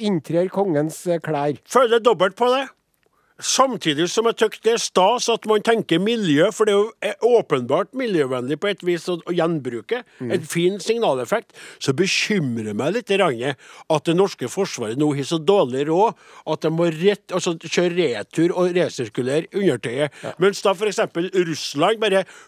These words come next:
Speaker 2: smokker hundre tusen mann bort til den ukrainske grensa, står det bare og sier, «Vi kan ta dere hvis vi vil.» Så er vi sånn, «Alle sammen lever tilbake trusene!»
Speaker 3: Ja.
Speaker 2: For her har ikke vi råd til å miste en av oss, deg.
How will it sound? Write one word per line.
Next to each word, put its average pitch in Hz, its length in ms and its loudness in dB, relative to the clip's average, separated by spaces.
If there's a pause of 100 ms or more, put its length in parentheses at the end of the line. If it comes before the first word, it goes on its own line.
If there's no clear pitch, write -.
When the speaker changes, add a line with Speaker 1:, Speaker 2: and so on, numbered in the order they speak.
(220)
Speaker 2:
smokker 214 640 0
hundre 180 340 2
tusen 180 480 2
mann 196 300 2 (260)
bort 175 400 -2
til 190 240 -2
den 196 240 2
ukrainske 190 540 2
grensa, 190 340 2
står 151 300 4
det 165 100 0
bare 160 140 4
og - 20 -4
sier, 170 240 2 (240)
«Vi 147 720 4
kan 156 460 4
ta 302 180 8
dere 277 240 4
hvis 262 160 0
vi 269 160 4
vil.» 262 320 2 (160)
Så 214 160 2
er 208 80 4
vi 185 80 2
sånn, 175 200 2 (280)
«Alle 330 480 6
sammen 320 400 0
lever 302 240 4
tilbake 277 320 0
trusene!» 269 560 0
Speaker 3:
Ja. - 140 -20 (220)
Speaker 2:
For 196 80 -2
her 240 220 2
har 202 100 -4
ikke 233 140 -4
vi 233 80 2
råd 233 100 -2
til 247 80 -4
å 240 80 -6
miste 233 240 -4
en 233 240 -2
av 175 80 -4
oss, 190 80 -10
deg. 165 260 -4